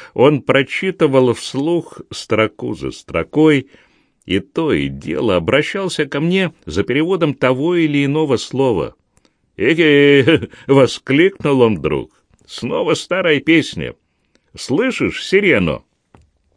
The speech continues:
Завеса тумана на севере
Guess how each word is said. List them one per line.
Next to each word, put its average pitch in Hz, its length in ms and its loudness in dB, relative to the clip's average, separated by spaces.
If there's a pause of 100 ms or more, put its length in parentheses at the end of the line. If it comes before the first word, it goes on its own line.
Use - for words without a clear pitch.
(480)
Завеса 107 720 -4
тумана 120 580 -4
на 64 140 -12
севере 113 600 -2